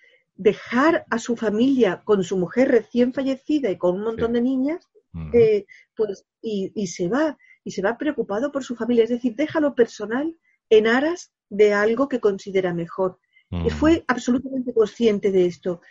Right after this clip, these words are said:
Speaker 1: incluso con aquellas pequeñas, bueno, si quieres vamos a llamarlo travesuras,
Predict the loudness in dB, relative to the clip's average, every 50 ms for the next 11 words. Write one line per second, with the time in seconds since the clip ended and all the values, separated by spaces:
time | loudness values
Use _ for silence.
0 | _ _ -4 -2 -2 0 0 2 2 2 2 2 0 2 2 2 2 2 0 -2
1 | 0 -2 -2 2 2 2 2 2 0 -2 -4 _ _ _ _ _ _ _ _ 0
2 | 0 2 2 2 2 4 4 4 4 2 2 -2 -2 2 2 2 2 2 -2 -6
3 | 0 2 2 2 2 0 -2 -4 -4 -2 -2 -2 -2 -2 -2 -2 -2 0 0 0
4 | 0 0 -2 -2 -2 -2 -2 -2 -6 -10 -14